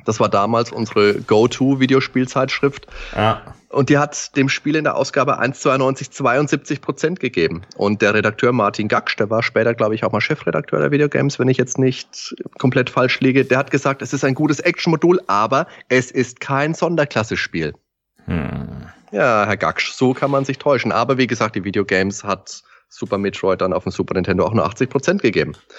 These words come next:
Speaker 1: Kann
Speaker 2: Ja, und
Speaker 1: man
Speaker 2: jetzt
Speaker 1: sehen,
Speaker 2: haben
Speaker 1: wie
Speaker 2: sie es
Speaker 1: man
Speaker 2: ja gerade
Speaker 1: will.
Speaker 2: nochmal neu aufgelegt, ne? Metroid zwei in der drei D S Version. Offiziell von Nintendo jetzt. Vorher inoffiziell als, äh, Fan-Remake,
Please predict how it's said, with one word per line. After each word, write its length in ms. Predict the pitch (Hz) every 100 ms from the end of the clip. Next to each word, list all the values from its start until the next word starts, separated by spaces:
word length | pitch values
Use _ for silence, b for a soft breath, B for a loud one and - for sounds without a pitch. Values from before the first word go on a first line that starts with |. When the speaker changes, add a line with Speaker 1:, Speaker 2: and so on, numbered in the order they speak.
| B B B - -
Speaker 1:
Kann 80 |
Speaker 2:
Ja, 20 | 139
und 40 |
Speaker 1:
man 20 |
Speaker 2:
jetzt 100 | 107
Speaker 1:
sehen, 80 | 107
Speaker 2:
haben 60 | 131
Speaker 1:
wie 60 | 127
Speaker 2:
sie 40 |
es 60 | 135
Speaker 1:
man 20 |
Speaker 2:
ja 40 |
gerade 160 | 120 123
Speaker 1:
will. 60 | 123
Speaker 2:
nochmal 180 | 123 123
neu 160 | 117
aufgelegt, 420 | 113 117 87 76
ne? 80 | 71
Metroid 340 | 76 85 87 85
zwei 380 | - 87 87 - b b b b b b -
in 120 | -
der 180 | 87 78
drei 220 | 80 85
D 100 | 78
S 200 | - -
Version. 400 | - 80 80 76
Offiziell 420 | - - 92 90 85
von 140 | 90
Nintendo 280 | 87 104 117
jetzt. 360 | 143 180 - - - b b b
Vorher 400 | - - 110 95
inoffiziell 680 | 107 113 113 117 127 117 123
als, 380 | - 90 - -
äh, 260 | - 87
Fan-Remake, 760 | 85 104 107 107 110 107 104